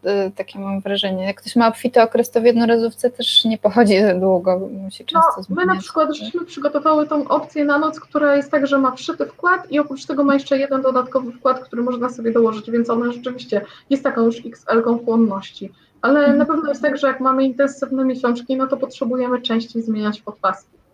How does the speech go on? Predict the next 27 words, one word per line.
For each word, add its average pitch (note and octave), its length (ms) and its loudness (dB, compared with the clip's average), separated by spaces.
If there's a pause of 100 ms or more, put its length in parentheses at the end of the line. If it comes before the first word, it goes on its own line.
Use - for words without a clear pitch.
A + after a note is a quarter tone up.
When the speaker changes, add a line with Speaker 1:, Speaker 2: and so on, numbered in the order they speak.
(380)
Speaker 1:
Mhm. A3+ 220 4 (100)
Speaker 2:
E, - 40 -4 (360)
tak. - 140 -20 (140)
E, A3+ 200 4
też C#4+ 260 0
jest, - 280 -4
e, A#3+ 220 4
czasem C4+ 340 0
tak, B3+ 220 -2
że B3 360 0 (300)
są B3+ 200 -2
kobiety, B3+ 320 0
którym B3 480 -2
kubeczek C4 440 -2
trochę A#3 200 -6
przecieka, A#3 540 -4
więc A3+ 240 -2
wtedy G3+ 220 -6
kupują A3+ 360 -2
sobie A#3 200 -6
wkładki C4 460 -2
wielorazowe A#3 540 0
właśnie, A3+ 300 -6
żeby A#3+ 200 -4
nie C4+ 140 2
podrażniać A#3+ 760 -2
tej A#3 380 -2